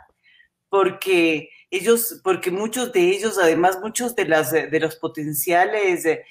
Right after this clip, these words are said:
eh, candidatos que tenemos, este, están sin trabajo también. Mucha gente que se metió de,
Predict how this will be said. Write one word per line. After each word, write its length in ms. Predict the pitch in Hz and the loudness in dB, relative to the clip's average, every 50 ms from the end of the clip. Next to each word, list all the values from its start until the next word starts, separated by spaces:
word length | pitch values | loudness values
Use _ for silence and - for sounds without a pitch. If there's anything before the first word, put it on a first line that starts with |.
| - - _ _ | -20 -20 _ _
eh, 340 | - 165 160 160 143 131 131 | -8 -6 -6 -4 -6 -6 -6
candidatos 600 | - 185 180 165 160 165 160 175 170 208 392 381 - | -2 -2 0 0 0 0 0 0 0 0 -4 -4 -4
que 120 | - 185 | -6 -6
tenemos, 760 | - 165 156 - - 208 214 208 196 190 202 202 - - - - - - - _ _ | -4 -4 -4 -4 -4 -4 -4 -6 -6 -6 -8 -8 -10 -16 -20 -20 -20 -20 -20 _ _
este, 340 | - 170 160 - 196 190 - | -10 -8 -6 -2 -2 -2 -2
están 320 | 156 - - 220 220 220 | -2 -2 0 2 2 2
sin 220 | 220 247 240 226 226 | 0 0 0 -2 0
trabajo 580 | 208 156 143 135 156 214 349 - - - - | 2 2 4 4 4 4 2 0 -4 -10 -8
también. 580 | - 143 131 131 - 135 135 135 131 135 131 - _ _ _ _ _ _ _ - | -8 -8 -8 -8 -6 -4 -4 -4 -4 -6 -8 -12 _ _ _ _ _ _ _ -6
Mucha 320 | 196 220 233 233 262 247 | -2 -2 0 0 -2 -2
gente 420 | 233 - 226 220 220 226 240 240 | -2 -2 -2 0 0 0 0 -2
que 140 | 240 208 208 | -2 -4 -4
se 140 | - - 196 | -4 -4 -2
metió 540 | 175 170 160 - - 180 190 202 208 220 220 | 0 0 -2 -2 -4 -2 0 2 2 2 4
de, 340 | 220 208 196 175 156 131 - | 4 4 4 2 2 0 -4